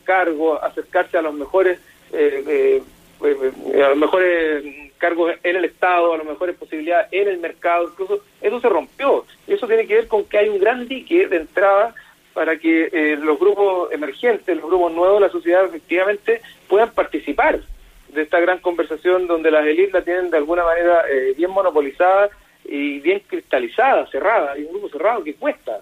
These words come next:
que, que, que, que cuesta penetrar. Y yo creo que ese es uno de los grandes desafíos que tenemos en adelante. El estallido tiene mucho que ver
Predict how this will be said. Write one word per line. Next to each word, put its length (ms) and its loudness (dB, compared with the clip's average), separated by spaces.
que, 180 -12
que, 200 -16
que, 240 -6
que 100 -8
cuesta 300 2
penetrar. 320 0
Y 80 -2
yo 100 0
creo 180 4
que 100 0
ese 140 0
es 60 4
uno 200 -2
de 60 0
los 120 2
grandes 300 0
desafíos 400 -2
que 100 -10
tenemos 380 -4
en 120 -4
adelante. 400 0
El 80 0
estallido 400 2
tiene 200 0
mucho 360 0
que 120 -2
ver 220 0